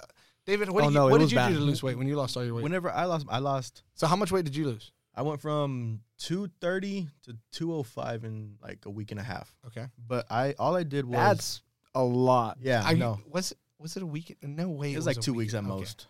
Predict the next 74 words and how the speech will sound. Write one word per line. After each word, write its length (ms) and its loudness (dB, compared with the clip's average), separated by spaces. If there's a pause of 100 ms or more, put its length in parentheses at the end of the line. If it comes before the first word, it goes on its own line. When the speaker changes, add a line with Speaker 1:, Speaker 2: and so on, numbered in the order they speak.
(140)
Speaker 3:
because 160 -8
I 80 2
had 80 2
to 60 -6
do 80 -2
it 80 -4
for 60 -12
powerlifting. 440 -4 (180)
Speaker 1:
Okay. 300 -10
Speaker 2:
But 120 -4
Speaker 3:
And 60 -2
Speaker 2:
he 60 2
Speaker 3:
the, 60 4
Speaker 2:
was 80 4
Speaker 3:
the 40 8
meet 40 8
Speaker 2:
also 200 4
Speaker 3:
was 60 0
Speaker 2:
doing, 260 2
like, 200 -2
sauna, 760 0
Speaker 1:
Oh, 180 -2
okay. 40 -2
Speaker 2:
lots 240 6
Speaker 1:
You 60 8
Speaker 2:
of 60 6
Speaker 1:
were, 40 0
Speaker 2:
cardio, 180 10
Speaker 3:
I, 120 6
Speaker 1:
yeah. 200 6
Speaker 3:
I 100 6
was, 480 2 (100)
Speaker 2:
working 340 0
Speaker 3:
I 160 0
was 100 4
Speaker 2:
out, 60 -4
Speaker 3:
working 180 0
out 40 0 (100)
three 100 0
Speaker 2:
everything. 40 -2
Speaker 3:
times 140 2
Speaker 1:
When 80 2
Speaker 3:
a 40 0
Speaker 1:
was 80 2
Speaker 3:
day. 100 6
Speaker 1:
this? 260 0
What, 240 -8
what 120 -8
year? 160 -6
Speaker 3:
Uh, 260 2
sophomore 300 -2
year. 180 -6
Speaker 1:
Sophomore 240 -10
year? 120 -12
Okay. 200 -16
Speaker 3:
I 60 -6
was 140 -2
working 220 -4
out 120 -6
three 120 -2
times 200 -4
a 60 -6
day, 260 -4 (100)
in 100 -8
the 60 -2
morning, 360 -2 (760)
during 220 -6
school, 300 -16
four 160 -6
times 260 -6
a 40 -6
day, 80 -6
actually. 360 -8 (480)
Morning, 360 -4